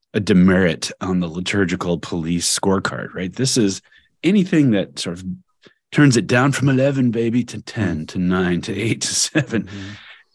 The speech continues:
Speaker 1: to two, and, and then you don't actually get to participate as fully, uh, as you ought to. So that, you know, these quotes, that first quote from Francis is from his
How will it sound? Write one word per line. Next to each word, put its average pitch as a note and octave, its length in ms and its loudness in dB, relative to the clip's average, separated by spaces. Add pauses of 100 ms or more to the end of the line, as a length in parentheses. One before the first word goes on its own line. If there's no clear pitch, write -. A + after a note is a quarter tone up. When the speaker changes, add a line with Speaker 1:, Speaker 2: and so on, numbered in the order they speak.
Speaker 1:
to G#2 100 -8
two, D#3+ 420 4
and, B2 160 4
and C3 100 6
then C3+ 120 4
you C#3 100 2
don't C#3+ 220 -4
actually A#2+ 340 -6
get G2 160 -2
to - 80 -8
participate E2 760 -6
as E2 240 -10
fully, D#2+ 540 -6
uh, D#2+ 320 -10
as E2 260 -14
you D2+ 160 -14
ought F2+ 140 -8
to. - 140 -14
So - 160 -4
that, A#2+ 480 0
you C#3 120 -2
know, G#2 120 2
these B2+ 160 0
quotes, F3 280 0 (280)
that - 120 -2
first - 220 -2
quote - 160 0
from E2 140 -4
Francis A#2 380 -2
is E2 100 -8
from G2 180 2
his F2+ 220 0